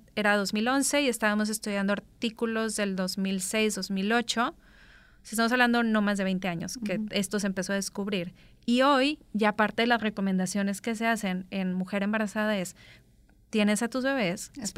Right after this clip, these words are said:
Speaker 1: espérate al menos un año y medio
Speaker 2: Claro.
Speaker 1: para un segundo embarazo. O sea, tú también recupérate.
Speaker 2: Ujú.
Speaker 1: Y les dicen, después de tu embarazo, síguete tomando tus suplementos y tal.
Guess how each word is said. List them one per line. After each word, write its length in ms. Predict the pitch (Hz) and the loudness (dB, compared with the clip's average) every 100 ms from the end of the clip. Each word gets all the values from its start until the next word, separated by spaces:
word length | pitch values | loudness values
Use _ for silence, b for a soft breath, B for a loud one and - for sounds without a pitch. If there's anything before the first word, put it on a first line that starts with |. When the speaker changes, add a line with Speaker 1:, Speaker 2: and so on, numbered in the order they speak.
| 220 | 4
Speaker 1:
espérate 160 | 202 220 | 4 2
al 100 | 240 | 2
menos 440 | 247 202 190 185 - | 2 2 2 -2 -4
un 180 | 220 202 | -2 0
año 200 | 202 214 | 0 -2
y 20 | |
medio 300 | 254 233 202 | -2 0 0
Speaker 2:
Claro. 120 | 196 | 0
Speaker 1:
para 220 | 214 233 214 | 2 4 4
un 120 | 202 | 2
segundo 480 | - 240 233 233 247 | 0 0 0 0 0
embarazo. 420 | 233 226 262 - | 0 2 2 0
O 20 | |
sea, 140 | - | -4
tú 120 | - 202 | -4 -4
también 300 | 220 226 226 | -2 -2 -4
recupérate. 800 | 226 214 196 214 226 208 - | -6 -8 -6 -2 0 0 0
Speaker 2:
Ujú. 300 | 202 185 208 214 - | -2 0 -2 -4 -8
Speaker 1:
Y 420 | - 214 208 202 190 | -2 2 2 0 0
les 160 | 190 | 0
dicen, 340 | 214 214 202 196 B B | -2 -4 -4 -6 B B
después 260 | - 185 190 | -8 -6 -4
de 60 | 196 | -4
tu 80 | 226 | 0
embarazo, 440 | 240 240 226 226 | 2 4 2 0
síguete 360 | 214 196 196 208 | -2 -4 -4 -6
tomando 360 | 214 208 202 | -4 -2 -2
tus 240 | 196 233 226 | -2 -4 -4
suplementos 640 | 226 247 233 208 202 202 | -4 -4 0 0 -2 -6
y 60 | 196 | -4
tal. 260 | 208 180 | -2 -4